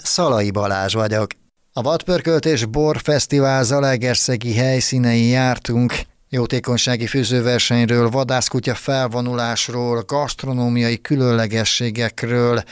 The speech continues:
és vadászati aktualitásokról is beszélgettünk a programok résztvevőivel és a szervezőkkel.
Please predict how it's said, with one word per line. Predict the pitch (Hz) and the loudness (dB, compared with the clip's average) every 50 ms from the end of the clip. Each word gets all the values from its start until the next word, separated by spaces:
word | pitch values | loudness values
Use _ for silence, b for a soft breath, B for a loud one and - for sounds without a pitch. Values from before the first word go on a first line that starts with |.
| B B B B B | B B B B B
és | - 127 113 - | -6 -4 -2 -2
vadászati | 131 127 117 120 110 104 - 117 110 - 123 | -2 -2 0 0 0 0 0 -2 -2 -2 -2
aktualitásokról | 120 117 113 - - 123 113 110 107 107 - 113 104 101 - - 101 - - 107 | -2 -2 -2 -4 -4 -2 -2 -2 -2 -2 -2 -2 -2 -2 -2 -4 -4 -4 -4 -4
is | 107 101 95 | -4 -4 -4
beszélgettünk | 110 123 110 - - 120 110 104 98 113 107 98 - _ - - 135 123 120 113 - | -4 -2 -2 -2 -2 -2 -2 -2 -4 -4 -6 -6 -8 _ -8 -4 -2 -2 -2 -2 -2
a | 120 104 - - | -4 -4 -4 -6
programok | - - 113 107 104 107 104 107 104 - - | -6 -8 -8 -6 -6 -6 -6 -6 -6 -6 -6
résztvevőivel | 120 113 120 123 117 - - - 120 113 113 107 104 107 107 110 107 104 101 101 113 113 113 117 113 117 117 - - | -4 -2 -2 -2 -2 -2 -2 -2 0 0 0 0 -2 -2 -2 -2 -2 -4 -4 -4 -2 0 0 2 2 0 0 -2 -2
és | - 165 143 - | -2 0 0 2
a | 131 | 0
szervezőkkel. | - - - 113 104 101 107 104 117 110 104 120 117 110 - _ - - 135 127 123 120 110 | 0 0 0 0 0 0 0 0 0 0 0 0 -2 -2 -4 _ -2 0 2 2 2 2 0